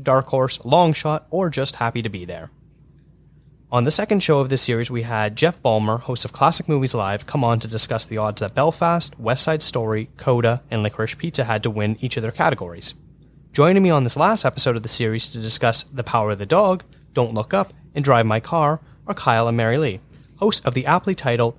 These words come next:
Once Upon a Time at the Oscars. Every week, they review a film that was nominated for Best Picture, going all the way back to the very first ceremony in nineteen twenty-seven up to today. This is the first time that Kyle and Mary Lee have guests on ContraZoom,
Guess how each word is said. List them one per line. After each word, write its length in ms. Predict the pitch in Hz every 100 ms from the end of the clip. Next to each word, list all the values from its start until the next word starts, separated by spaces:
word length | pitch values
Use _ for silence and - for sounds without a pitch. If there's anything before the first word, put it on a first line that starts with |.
| -
Once 280 | 113 151 -
Upon 240 | - 160
a 40 | 156
Time 260 | 143 120
at 60 | 120
the 120 | 120
Oscars. 500 | 98 87 - 90 - - - - -
Every 220 | 180 190
week, 260 | 156 160 -
they 120 | 120
review 320 | 113 113 170
a 40 |
film 280 | 185 160 156
that 100 | 135
was 160 | 110 117
nominated 400 | 131 165 147 147
for 120 | 120
Best 280 | 113 151 -
Picture, 400 | 113 - 117 110 -
going 200 | 101 98
all 220 | 120 185
the 60 |
way 140 | 190 185
back 240 | 139 135
to 100 | -
the 60 | 110
very 200 | 131 185
first 300 | - 170 -
ceremony 460 | 123 117 117 117
in 100 | 104
nineteen 320 | 110 127 - 143
twenty-seven 520 | 127 127 - 107 110
up 140 | 110 -
to 100 | 120
today. 360 | 104 92 85 - - - - - _
This 140 | 135
is 60 | 127
the 80 | 135
first 260 | 196 202
time 160 | 196 180
that 120 | 156
Kyle 160 | 156 147
and 80 |
Mary 180 | 139 131
Lee 140 | 131 123
have 160 | -
guests 240 | - 196 113
on 100 | 104
ContraZoom, 540 | 107 98 101 95 95